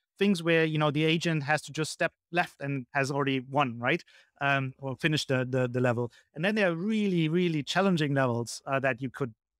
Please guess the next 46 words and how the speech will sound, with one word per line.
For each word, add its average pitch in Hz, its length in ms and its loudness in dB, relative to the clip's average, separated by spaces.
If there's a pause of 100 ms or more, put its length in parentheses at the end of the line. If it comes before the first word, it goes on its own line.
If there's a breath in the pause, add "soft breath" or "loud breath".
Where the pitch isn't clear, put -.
you 147 120 -4
know, 117 300 -2
happen 135 280 -2
to 127 100 -14
sample. 127 400 -4
And 131 100 -6
then 165 100 2
there's 170 200 2 (100)
everything 165 320 0
in 143 60 0
between, 123 320 -4 (580)
right? 160 200 -2
So 165 320 2 (280)
the 165 140 0
normal 202 580 2
approach 170 580 0
in 156 140 -2
R 151 160 2
L 170 160 4
is 160 160 0
to 147 120 -6
just 143 320 -4
uniformly 147 520 0
sample 135 440 0
from 131 420 -2 (280)
these 135 180 -4
kind 135 240 0
of, 127 360 -2
uh, 131 280 0 (300)
levels, 131 440 -2
right? 135 160 -4 (100)
Or 143 140 2
you 196 80 4
could - 140 -2
also 139 200 -2
call 139 200 0
them 123 140 2
tasks, - 300 -2
actually, 123 300 -2
it 120 40 4
doesn't 117 220 2
really 113 180 0
matter 117 180 0
at 104 120 -4
this 117 140 -12
point. 104 200 -14